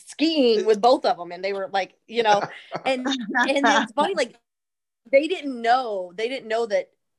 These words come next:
Speaker 1: they thought that they were the only one until, like, one made a noise, and then they realized that she was in the middle of both of them.
Speaker 2: Oh, wow.
Speaker 1: And so, yeah. So, so, I mean, like, I've, yeah, I kind of thought that might have been her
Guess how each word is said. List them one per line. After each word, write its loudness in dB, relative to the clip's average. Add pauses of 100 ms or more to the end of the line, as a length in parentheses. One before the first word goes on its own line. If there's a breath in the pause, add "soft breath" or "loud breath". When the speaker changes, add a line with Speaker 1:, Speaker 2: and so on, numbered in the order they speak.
(120)
Speaker 1:
they 0
thought -2
that -12 (120)
they 0
were -2
the -2
only -4
one -2 (360 loud breath)
until, 2
like, -4
one -2
made 0
a -4
noise, -6 (100)
and -6
then -4
they 0
realized 0
that -8
she -12
was 0
in -12
the -6
middle -4
of -8
both -6
of -8
them. 0 (500 loud breath)
Speaker 2:
Oh, 6
wow. 8
Speaker 1:
And 0
so, 2
yeah. -2 (160)
So, -2 (480)
so, 6
I 4
mean, -8
like, -8
I've, -4 (640)
yeah, -6 (240)
I -6
kind -4
of -12
thought -10
that -6
might -6
have -12
been -6
her -8